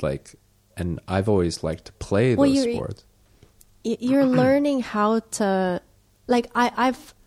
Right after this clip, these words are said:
Speaker 2: had an experience where I was playing volleyball at school, and then I would watch it, right, at home.
Speaker 1: Mm-hmm.
Speaker 2: And then I, I actually get a little better. 'Cause
Speaker 1: Right,
Speaker 2: I know
Speaker 1: if
Speaker 2: what to
Speaker 1: you,
Speaker 2: do.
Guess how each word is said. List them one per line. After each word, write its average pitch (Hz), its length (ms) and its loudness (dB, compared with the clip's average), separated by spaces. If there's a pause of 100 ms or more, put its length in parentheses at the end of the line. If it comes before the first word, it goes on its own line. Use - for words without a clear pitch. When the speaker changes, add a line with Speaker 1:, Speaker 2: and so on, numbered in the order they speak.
(100)
Speaker 2:
had 233 240 -2
an 226 100 2
experience 190 560 -2
where 175 320 0
I 185 140 -2
was 185 140 -2
playing 214 320 0
volleyball 175 520 0
at 160 160 -6
school, 175 420 -4
and 180 140 -4
then 170 100 -2
I 170 100 -2
would 185 140 -2
watch 233 340 0
it, - 200 -8
right, 214 400 0
at 175 160 -4
home. 180 380 2 (340)
Speaker 1:
Mm-hmm. 147 300 -4
Speaker 2:
And 196 160 2
then 185 240 2
I, 208 280 0
I 220 140 2
actually 247 280 2
get 220 160 4
a 208 80 4
little 202 240 2
better. 190 420 -2 (840)
'Cause 131 100 4
Speaker 1:
Right, 233 80 6
Speaker 2:
I 226 40 4
know 233 160 6
Speaker 1:
if 226 60 2
Speaker 2:
what 202 140 0
to 202 80 -2
Speaker 1:
you, 196 80 0
Speaker 2:
do. 180 340 -2